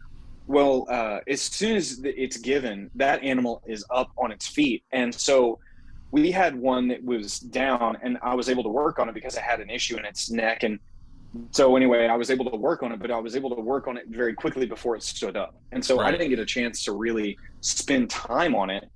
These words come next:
Speaker 1: It, it would have been really, really cool to do so, but I didn't get that chance there just because of the,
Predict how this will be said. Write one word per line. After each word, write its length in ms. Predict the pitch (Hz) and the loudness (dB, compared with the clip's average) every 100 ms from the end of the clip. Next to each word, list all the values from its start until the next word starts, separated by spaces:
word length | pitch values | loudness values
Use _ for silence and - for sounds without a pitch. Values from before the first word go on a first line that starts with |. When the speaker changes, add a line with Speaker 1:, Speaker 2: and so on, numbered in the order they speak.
| - - - - - | -20 -20 -18 -12 -6
Speaker 1:
It, 160 | 165 196 | 2 6
it 60 | |
would 80 | 185 | 8
have 60 | 151 | 8
been 120 | 147 | 4
really, 180 | 147 135 | 4 2
really 140 | 120 | 0
cool 160 | 110 131 | 0 -4
to 80 | 110 | -2
do 160 | 131 | -4
so, 180 | 143 117 | -2 -2
but 100 | 104 | -2
I 60 | 117 | -4
didn't 240 | 117 147 127 | -4 -6 -6
get 120 | - | -6
that 200 | 110 - | -6 -6
chance 420 | - 135 120 - | -4 -2 -4 -6
there 560 | 113 104 117 113 104 98 - - - | -8 0 4 6 4 0 -8 -12 -2
just 160 | 139 135 | 0 0
because 280 | 127 127 | 0 0
of 180 | 113 101 | 0 0
the, 400 | 120 110 104 98 | -2 0 -2 -4